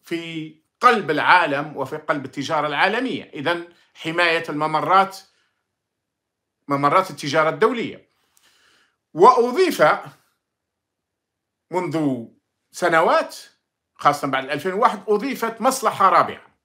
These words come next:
كانت كاينة هذه المصالح الكبرى للولايات المتحدة في منطقة الشرق الأوسط،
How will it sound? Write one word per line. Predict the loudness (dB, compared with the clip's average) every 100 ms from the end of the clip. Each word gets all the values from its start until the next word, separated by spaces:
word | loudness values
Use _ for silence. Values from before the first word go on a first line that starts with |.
| -4
كانت | -4 -2
كاينة | -2 0 -2
هذه | -2
المصالح | -2 -2 0 0 -2
الكبرى | -6 -4 2 2 2
للولايات | -2 -2 -2 -4
المتحدة | -12 -10 -10 -10
في | -10
منطقة | -10 -10
الشرق | -10 -10 -10
الأوسط، | -14 -14 -18